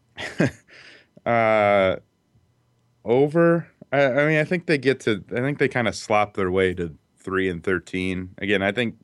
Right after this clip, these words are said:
the coaching staff there is, is good enough for the long term for them to, to help that roster. And I think in the short term, they'll find a way to get a couple at home. You know, just looking ahead on their schedule, they, they do Oakland.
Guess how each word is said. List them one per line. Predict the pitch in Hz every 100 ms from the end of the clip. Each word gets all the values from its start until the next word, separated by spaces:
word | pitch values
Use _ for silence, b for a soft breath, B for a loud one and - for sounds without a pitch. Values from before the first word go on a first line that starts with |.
| -
the | 110
coaching | - 147 147 131
staff | - 110 104
there | 107 101 98
is, | 92 87 - - _ _ _ _ _ _ _ _ _ -
is | 98 85
good | 110 107
enough | 101 98 98 101 - _ _ _ _ _ _ _ _ -
for | 104
the |
long | 95 101 107 104
term | 113 107 95
for | 104
them | 98 95
to, | 90 - -
to | - 90
help | 101 92 -
that | 95 80
roster. | 95 101 - 101
And | 98
I |
think | 123 120
in |
the | 98
short | - 107 98
term, | - 95 92
they'll | 90
find | - 95 92 90
a |
way | 87 90
to | 87
get | 90 90
a |
couple | - 90 92 90 82 b b b b
at | - 85
home. | 95 98 101 95
You |
know, | 90
just | 82 98 -
looking | 110 110 95 92 -
ahead | 87 101 110
on | 107
their | 101
schedule, | 92 110 101 104 98
they, | 95 92 - -
they | 104
do | 107 127 -
Oakland. | 113 127 131 120 117